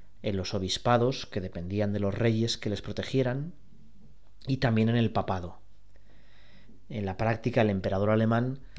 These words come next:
nombraba y hacía y deshacía, pues, quién era papa. Bueno, y hubo, en cien años hubo unos cuarenta papas, algunos fueron asesinados,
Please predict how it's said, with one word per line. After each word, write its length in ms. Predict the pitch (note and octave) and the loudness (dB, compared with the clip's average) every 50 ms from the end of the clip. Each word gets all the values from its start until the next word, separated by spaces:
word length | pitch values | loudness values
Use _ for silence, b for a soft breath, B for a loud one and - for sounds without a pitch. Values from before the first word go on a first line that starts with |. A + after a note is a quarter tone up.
| B B B | B B B
nombraba 680 | A#2+ G#2 G2 F#2 F#2 F#2 G2+ G#2 A2 A2+ A2+ A#2+ A#2+ B2 | -2 -2 0 0 -2 -2 -2 0 2 4 6 6 6 6
y 120 | A#2 A2+ | 6 4
hacía 320 | G2 - - - A2+ G#2+ | 2 0 0 0 2 2
y 60 | G#2+ G#2+ | 2 2
deshacía, 680 | G2+ - - G#2 - - G#2+ G#2 G#2+ G#2+ A2 A2 - - - - - - - - - | 0 0 -4 -4 -4 -2 0 0 0 0 0 -4 -8 -12 -14 -14 -12 -10 -10 -10 -8
pues, 180 | - G#2 - | -6 -8 -6
quién 200 | - - A2+ G#2+ | -6 -4 -2 -2
era 220 | G#2 G2 G2+ F#2+ - | 0 0 -2 -2 -2
papa. 340 | G#2 G2 - - - - - - - - - - - - - - - - - - - - B B B B G2+ B B B B B B B B B B B B B B B B B - - - - - - - - - | -2 -4 -4 -6 -10 -12 -12 -14 -14 -14 -14 -14 -12 -12 -12 -12 -12 -12 -12 -12 -12 -12 B B B B -10 B B B B B B B B B B B B B B B B B -14 -14 -14 -14 -14 -14 -14 -8 -2
Bueno, 220 | - B2 A#2 A2 | 2 2 4 4
y 600 | G#2+ G#2+ G#2 G#2 G#2 G2+ G2 F#2+ F#2 F2+ F2+ - - - | 4 2 2 0 0 0 -2 -4 -4 -6 -8 -8 -8 -4
hubo, 560 | - B2+ A#2+ B2 A#2+ A2+ A2 - - - - - - - - - - - - - - - - - - - - - - - - - - - - - | -2 0 2 4 6 4 4 2 -2 -10 -12 -12 -12 -12 -12 -12 -12 -12 -14 -14 -14 -14 -12 -12 -12 -12 -12 -12 -12 -12 -12 -12 -12 -12 -8 -6
en 140 | B2+ A#2+ | -6 -4
cien 200 | - - C3+ A#2+ | -2 0 0 2
años 280 | B2 A#2+ A#2+ A#2+ - - | 2 2 2 0 0 0
hubo 100 | B2 A#2 | 0 0
unos 180 | A2+ G#2+ - - | 0 0 -2 -2
cuarenta 400 | - A2+ A2 A2 G#2+ - A2 A2+ | -2 0 0 0 0 0 4 6
papas, 560 | D#3 D#3 D3+ D3+ C#3+ D3+ - - - - - - | 6 6 6 6 2 0 0 -6 -8 -8 -6 -2
algunos 380 | A2+ G#2+ G#2 A#2+ A#2+ A2+ G#2+ | -2 -2 0 2 0 0 0
fueron 300 | - - G#2+ F#2+ F#2+ F#2+ | -2 -2 -4 -2 -2 -2
asesinados, 840 | F#2+ F#2+ - - A2 A2 C#3 D#3+ D3 C#3 C#3 D3 D3 - - - | -4 -4 -4 -2 0 2 4 4 6 6 4 4 2 -2 -6 -8